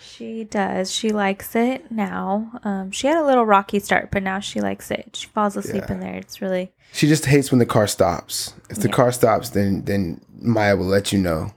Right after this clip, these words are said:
Speaker 1: Yeah.
Speaker 2: <laughs>
Speaker 1: But, um, those first few nights at home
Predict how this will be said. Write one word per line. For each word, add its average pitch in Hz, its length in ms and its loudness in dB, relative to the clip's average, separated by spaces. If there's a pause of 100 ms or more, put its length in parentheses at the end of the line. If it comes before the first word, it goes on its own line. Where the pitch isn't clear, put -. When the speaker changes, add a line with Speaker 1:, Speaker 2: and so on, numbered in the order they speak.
(140)
Speaker 1:
Yeah. 190 340 -16 (320)
Speaker 2:
<laughs> - 580 -2
Speaker 1:
But, 196 320 0 (100)
um, 202 440 2 (960)
those 220 280 2
first 240 500 0
few 240 280 2
nights 220 720 0 (1300)
at 208 220 2
home 226 600 0